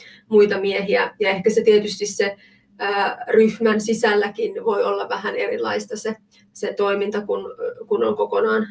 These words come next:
miesryhmä tai sitten jos olisi, jos olisi sekaryhmä.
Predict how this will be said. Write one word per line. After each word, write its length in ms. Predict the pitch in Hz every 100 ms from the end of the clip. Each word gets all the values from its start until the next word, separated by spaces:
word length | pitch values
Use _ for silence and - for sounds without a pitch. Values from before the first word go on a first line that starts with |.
| - _ _ -
miesryhmä 520 | 233 269 - 240 208
tai 180 | 208 196
sitten 340 | 196 - -
jos 200 | - -
olisi, 280 | - - _
jos 180 | - -
olisi 160 | 104 -
sekaryhmä. 640 | - - 523 453 - 494